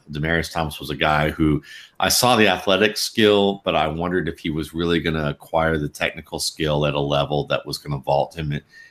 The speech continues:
into stardom. And that was a guy that, that was a strong hit, a strong miss. Um, I'd say Dak Prescott is a guy that while I saw the skills, I didn't, he was kind of on the borderline for a lot of things with me.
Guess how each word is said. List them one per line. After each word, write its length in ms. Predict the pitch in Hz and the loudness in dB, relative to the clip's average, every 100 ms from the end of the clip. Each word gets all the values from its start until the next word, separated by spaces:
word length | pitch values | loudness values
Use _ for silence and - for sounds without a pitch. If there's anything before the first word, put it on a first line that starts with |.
| _ | _
into 300 | 78 76 71 | -2 -2 -2
stardom. 640 | - - 71 71 67 65 65 - | -2 2 4 4 0 -4 -6 -6
And 360 | 71 69 69 | -2 -2 -2
that 140 | 76 - | -4 -4
was 120 | 78 | -6
a 60 | |
guy 300 | 69 73 71 69 | 0 0 0 0
that, 260 | 69 - - 76 | -2 -2 -6 -4
that 180 | 71 | -4
was 120 | 65 73 | -4 -6
a 80 | |
strong 440 | 73 - 71 69 69 | -6 -4 -4 -4 -6
hit, 320 | 73 67 - _ _ 80 | -6 -6 -6 _ _ -2
a 140 | 76 | 0
strong 360 | - 78 73 71 | 2 2 2 2
miss. 360 | 71 69 - - - - _ | 0 -2 -8 -16 -20 -20 _
Um, 360 | 82 82 80 73 - | 2 2 2 -2 0
I'd 160 | 101 98 | 0 2
say 240 | 107 82 | 2 2
Dak 340 | 76 92 - | 2 2 0
Prescott 640 | - 98 98 - 92 90 - | 0 0 0 2 2 2 -2
is 140 | 87 78 | -4 -4
a 60 | |
guy 360 | 73 82 78 78 | 0 0 2 0
that 240 | 78 76 - - _ | 0 -2 -4 -16 _
while 220 | 90 85 82 | 2 4 4
I 120 | 80 | 2
saw 460 | - - 98 98 | 0 0 2 2
the 120 | 101 - | 2 0
skills, 920 | - - 104 101 87 78 76 - - _ _ _ | -4 -2 2 4 2 0 -2 -4 -8 _ _ _
I 160 | 80 80 | -2 0
didn't, 720 | 73 71 87 95 95 90 76 - _ - | -2 -6 -2 0 0 -2 -6 -10 _ -10
he 160 | 87 | -4
was 160 | 87 78 | -4 -4
kind 220 | - 98 | -2 0
of 60 | 90 | 0
on 120 | 82 | 0
the 60 | |
borderline 640 | 71 82 80 85 87 90 87 | -2 0 2 2 2 2 2
for 100 | 98 | 4
a 40 | |
lot 200 | 92 92 | 4 4
of 100 | 85 | 2
things 220 | 101 90 | -2 -2
with 180 | 92 - | -6 -2
me. 360 | 104 101 98 | 2 2 0